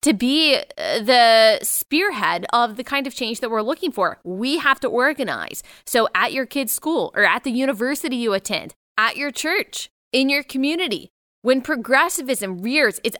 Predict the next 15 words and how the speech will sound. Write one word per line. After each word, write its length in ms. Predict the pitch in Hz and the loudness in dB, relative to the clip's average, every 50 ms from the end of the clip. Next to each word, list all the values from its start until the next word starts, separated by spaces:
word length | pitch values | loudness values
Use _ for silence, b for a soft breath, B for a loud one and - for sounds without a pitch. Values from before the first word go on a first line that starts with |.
| - _ _ | -16 _ _
ugly 420 | 220 262 294 254 302 302 294 262 | 2 2 2 2 -2 -4 -4 -2
head 260 | 254 262 269 233 185 | 0 0 0 0 0
in 180 | - - 214 220 | -2 -4 -4 -4
any 260 | - - 254 254 294 | -2 -2 -2 -2 -2
way, 440 | 294 294 302 311 330 285 165 156 b b b b b _ _ _ _ _ _ _ _ _ | -2 0 0 2 2 0 -2 -4 b b b b b _ _ _ _ _ _ _ _ _
or 300 | 226 247 262 240 - - - | 6 6 6 4 2 -2 -8
when 300 | 247 202 247 294 269 247 | -4 -2 0 0 2 0
sin 680 | - - - - 277 294 330 359 302 226 170 135 175 - _ _ _ _ _ | 0 -2 -2 2 2 2 4 4 2 2 0 -6 -14 -18 _ _ _ _ _
rears 420 | - 202 233 269 285 277 254 - - - | -4 0 2 2 4 2 2 0 0 -2
its 140 | 233 - - - | -2 -2 0 0
ugly 380 | 233 240 233 247 262 262 254 240 | 0 -2 0 -2 -6 -6 -6 -2
head 300 | 240 240 240 233 202 202 _ _ _ _ _ _ | 0 0 0 0 -2 -6 _ _ _ _ _ _
in 140 | 240 247 233 | 0 0 0
any 260 | - - 269 285 285 | 2 0 0 0 0
way, 460 | 277 254 - 170 170 233 214 156 - | 0 0 2 2 2 2 0 -2 -8